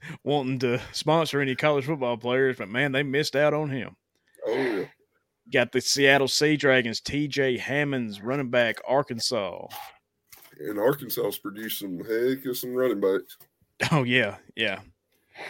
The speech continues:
Speaker 1: Vegas Vipers, John Lovett, running back, Penn State. Penn State's had a recent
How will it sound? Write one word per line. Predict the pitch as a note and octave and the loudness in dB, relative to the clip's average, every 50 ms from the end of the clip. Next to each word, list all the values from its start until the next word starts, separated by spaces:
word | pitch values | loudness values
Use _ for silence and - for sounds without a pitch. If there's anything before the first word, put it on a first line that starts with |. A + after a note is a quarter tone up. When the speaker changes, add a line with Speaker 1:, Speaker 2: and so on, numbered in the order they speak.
| - - - - _ _ _ _ _ _ _ _ - | -14 -14 -16 -20 _ _ _ _ _ _ _ _ -8
Speaker 1:
Vegas | - - A#2+ C3 C#3 B2+ A#2+ - | 0 4 6 6 6 6 2 0
Vipers, | G#2+ A#2 A#2 B2 C#3+ D#3 - C#3 C3 B2 G#2+ F#2 | 0 0 4 6 6 4 4 2 0 0 -2 -4
John | - - A2+ A#2 B2+ C#3 C3 A#2 | -4 -2 0 2 2 2 0 0
Lovett, | A2+ A2+ B2 C3 D3 D3 C3+ A#2 D#2 | -2 0 2 2 2 2 0 -2 -2
running | E2 G#2+ A#2 B2 B2 A#2+ A#2+ A2+ | -2 -4 -2 -2 -2 -2 -2 -2
back, | A#2 A#2 A#2 A2+ G#2 - - - - | 0 0 0 0 -2 -4 -6 -10 -8
Penn | A#2+ B2+ C3+ B2 A#2 | -4 -4 -2 -2 -4
State. | - - - - B2 C#3 D3+ C#3+ G#2+ - - | -4 -4 -2 0 0 2 0 0 -2 -4 -4
Penn | C3 C#3 C3+ | -4 -4 -2
State's | - - D3+ E3 E3+ C3+ - | -2 0 0 0 0 0 -2
had | C3 A#2 | -2 -2
a | A2+ G#2+ G2+ - _ _ _ _ _ _ - | -2 -4 -4 -8 _ _ _ _ _ _ -2
recent | A#2 C3 - A3+ - - A#2 G2+ | 2 2 4 4 2 0 -4 -6